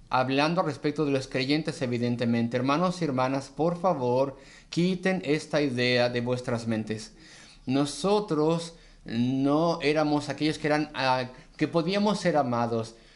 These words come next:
No, niños y adultos, nosotros no éramos aquellos que éramos amorosos. "Ay, qué persona tan agradable". La mayoría de los, del, de los falsos maestros son personas agradables.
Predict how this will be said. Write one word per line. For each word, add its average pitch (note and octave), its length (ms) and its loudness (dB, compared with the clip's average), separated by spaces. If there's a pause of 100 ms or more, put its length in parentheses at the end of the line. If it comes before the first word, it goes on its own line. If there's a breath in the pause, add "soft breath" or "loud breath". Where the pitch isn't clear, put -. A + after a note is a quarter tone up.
(140 loud breath)
No, B2 320 0
niños G3 580 0
y C3 140 -2
adultos, D3 540 0
nosotros D3+ 460 -2
no D3 100 0
éramos D3 340 0
aquellos C#3 360 -2
que C#3 120 -2
éramos C#3 280 0
amorosos. A#2+ 640 -2 (280 loud breath)
"Ay, B3+ 240 0
qué C#4+ 100 -4
persona G3 360 0
tan B2+ 160 2
agradable". A2+ 720 2 (800 soft breath)
La B2 140 -2
mayoría C3 280 2
de F3 80 0
los, E3 340 -2
del, B2 560 -2
de B2+ 80 0
los C3 140 -2
falsos D3 300 -2
maestros C3+ 260 -4
son D3 100 -4
personas B2+ 380 -6
agradables. A#2 720 0